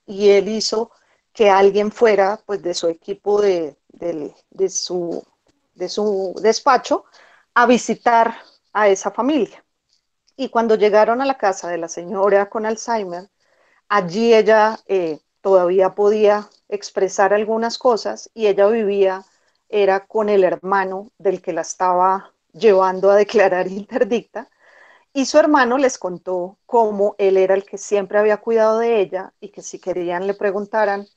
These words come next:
si ella estaba de acuerdo en que su, eh, hermano fuera el, el tutor o curador,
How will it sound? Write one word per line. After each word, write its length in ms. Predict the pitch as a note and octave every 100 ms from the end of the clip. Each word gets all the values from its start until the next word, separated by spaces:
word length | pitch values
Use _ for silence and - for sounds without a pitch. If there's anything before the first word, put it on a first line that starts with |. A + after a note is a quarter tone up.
| _ _ _
si 260 | - G#3+
ella 200 | F3+ F3+
estaba 340 | F3+ - G3 F#3+
de 80 |
acuerdo 580 | F#3+ - F#3 E3+ D#3 E3 -
en 140 | G3+
que 120 | G3
su, 400 | F#3+ G3 F3+ F3 _ _ _
eh, 480 | - F#3 F3 E3+ E3+ _ _
hermano 480 | F#3+ G#3 G#3 G3 G3
fuera 300 | - - G3
el, 320 | F#3+ E3+ - _ - - - _
el 220 | - A3+ A3+
tutor 420 | C4 D4+ C#4 C#4 - _ -
o 160 | F#3+
curador, 560 | - B3 C4+ C4+ B3 E4